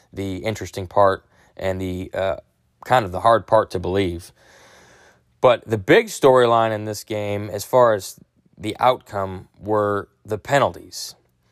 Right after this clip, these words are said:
The Chiefs had eleven penalties that resulted in a hundred and twenty yards for Tampa Bay. And in comparison to Tampa Bay's four penalties for thirty-nine yards.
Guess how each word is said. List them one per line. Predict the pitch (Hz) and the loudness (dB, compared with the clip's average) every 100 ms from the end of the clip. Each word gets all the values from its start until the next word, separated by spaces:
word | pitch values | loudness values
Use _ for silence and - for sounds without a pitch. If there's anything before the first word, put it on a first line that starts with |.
| _ - | _ -6
The | 117 | -4
Chiefs | - - 202 - | -4 -4 -4 0
had | 143 135 | 2 2
eleven | 104 107 135 170 156 | 0 2 2 0 -2
penalties | 139 127 95 95 95 95 | 0 0 -2 -6 -8 -4
that | 107 101 | -4 -4
resulted | 101 120 123 120 | 0 0 0 -4
in | 107 | -4
a | 95 | -4
hundred | 117 135 123 | -4 -4 -6
and | 98 | -10
twenty | - 120 110 | -6 -4 -2
yards | 104 101 98 101 - - _ | 0 0 0 -8 -20 -20 _
for | 101 | -12
Tampa | 92 107 98 90 | -6 -6 -4 -4
Bay. | 92 87 95 _ _ _ _ _ - | -4 -4 -10 _ _ _ _ _ -10
And | 98 | -4
in | 117 | -4
comparison | 113 104 117 117 104 110 | -4 -2 0 0 -2 -8
to | 90 | -8
Tampa | - 117 104 95 | -4 -4 -2 0
Bay's | 107 98 - | 2 2 -2
four | - 127 123 | 0 2 2
penalties | - 110 98 95 95 - - - - _ _ _ _ _ | 2 0 0 -2 -6 -10 -16 -20 -20 _ _ _ _ _
for | - 95 | -6 -6
thirty-nine | - 131 113 98 104 107 95 | 2 2 4 2 2 2 -2
yards. | 101 92 - - - | -12 -18 -20 -20 -20